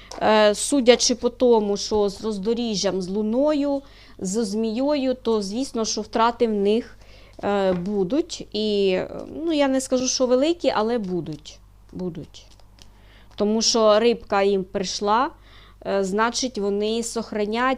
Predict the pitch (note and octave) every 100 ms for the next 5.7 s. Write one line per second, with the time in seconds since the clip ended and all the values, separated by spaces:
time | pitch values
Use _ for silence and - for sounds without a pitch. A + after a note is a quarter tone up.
0 | B3+ A#3 A#3 A#3+ A3+ A3 A3 G#3+ A3 G#3
1 | F#3 F#3+ F3+ F#3+ - F3 F3 - A3 A#3
2 | A#3 G3+ - G#3 G3+ A#3+ C4+ - - -
3 | A3 C4 B3+ A#3 B3+ B3+ A#3 A#3 A3 A3
4 | G#3+ A3+ A3 D#4+ F4+ A#3+ A#3+ A#3+ A#3+ A#3+
5 | A3+ G#3 G#3 G#3+ G#3 D4 F#4+